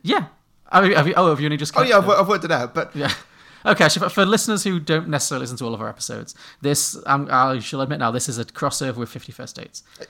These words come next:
Speaker 2: Are you ever gonna let that go?
Speaker 1: <laughs> I don't think I am. <laughs> Look, it just really fitted well into this.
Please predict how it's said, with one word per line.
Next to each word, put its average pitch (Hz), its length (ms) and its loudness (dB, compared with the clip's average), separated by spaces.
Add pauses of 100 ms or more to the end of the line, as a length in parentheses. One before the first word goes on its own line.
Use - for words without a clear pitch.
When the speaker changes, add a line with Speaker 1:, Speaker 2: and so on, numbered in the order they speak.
(120)
Speaker 2:
Are 160 60 -4
you 185 300 -8
ever 175 180 -6
gonna 151 220 -4
let 139 220 -6
that 127 180 -10
go? 135 80 0
Speaker 1:
<laughs> 127 120 4
I 202 60 8
don't 160 320 2
think - 240 -10
I 123 80 -6 (120)
am. - 520 -2
<laughs> - 60 -8 (2250)
Look, 320 160 -2
it 226 120 0
just - 320 0
really 196 540 2 (420)
fitted 165 420 -2
well 143 220 2
into 127 180 -4
this. 110 300 -8